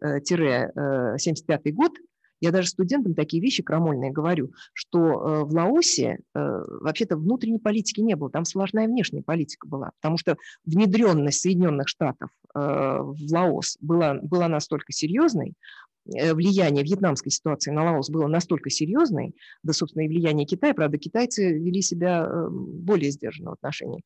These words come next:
э, того, что происходило в Лаосе. Но настолько это было серьезно, что там вообще какая внутренняя политика, когда, э, страна, э,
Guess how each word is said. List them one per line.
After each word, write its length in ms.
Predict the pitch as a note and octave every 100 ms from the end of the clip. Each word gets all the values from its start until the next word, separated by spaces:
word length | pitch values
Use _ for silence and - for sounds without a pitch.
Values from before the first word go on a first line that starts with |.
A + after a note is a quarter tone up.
| - - _ D#3
э, 300 | D3 D#3 D3
того, 200 | C3+ B2
что 140 | - -
происходило 520 | - D3 - D#3 C3+ C#3
в 60 |
Лаосе. 340 | D#3 C3 - D#3+
Но 80 | E3+
настолько 360 | F#3 G#3 E3
это 80 | D#3
было 120 | E3
серьезно, 360 | D#3+ F#3+ B3+ A#3+
что 120 | -
там 220 | E3 D#3+ D#3
вообще 220 | D#3 -
какая 280 | E3+ G#3 G3+
внутренняя 400 | A3+ F#3+ F3+ F3+
политика, 380 | G#3 G3+ - -
когда, 280 | C#3+ D3+ D3 - - -
э, 140 | C3+
страна, 580 | - D#3+ E3 G#3 A3
э, 20 | D#3